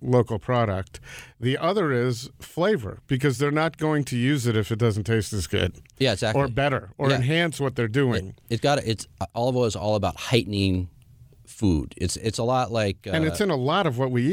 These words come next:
Speaker 1: eat. So, I
Speaker 2: Yeah.
Speaker 1: mean, what they prepare.
Speaker 2: Yeah, exactly. And it should really bring out beautiful flavors. Uh, you know, on its own, it's, it's very, obviously very unique, and we always like to taste it without food, but then obviously to taste it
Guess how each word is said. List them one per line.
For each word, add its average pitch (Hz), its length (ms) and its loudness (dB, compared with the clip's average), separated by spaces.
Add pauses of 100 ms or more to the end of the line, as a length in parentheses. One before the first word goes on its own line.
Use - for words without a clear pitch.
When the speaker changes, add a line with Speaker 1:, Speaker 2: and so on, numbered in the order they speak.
Speaker 1:
eat. 139 120 -2 (140)
So, 202 140 0
I - 20 4
Speaker 2:
Yeah. 127 60 2
Speaker 1:
mean, 135 180 0
what 131 160 0
they 131 100 2
prepare. 131 680 0
Speaker 2:
Yeah, 127 200 2
exactly. 139 520 -2
And 107 100 4
it 117 100 2
should 113 160 -4
really 143 440 0 (460)
bring 107 220 2
out 95 320 2 (120)
beautiful 92 360 2
flavors. 80 800 0
Uh, 78 580 0 (360)
you 90 140 -2
know, 87 100 0
on 101 240 -2
its 104 220 0
own, 117 320 2
it's, - 260 -4
it's 92 220 -4
very, 95 180 0
obviously 95 420 0
very 90 280 2
unique, 85 500 0
and 85 140 -4
we 87 100 0
always 87 260 2
like 82 180 -2
to 82 80 -2
taste - 360 0
it 85 140 0 (640)
without 104 440 0
food, 82 380 -2
but 78 140 -4
then 110 140 0
obviously 104 400 0
to 90 120 -2
taste - 440 0
it 92 200 0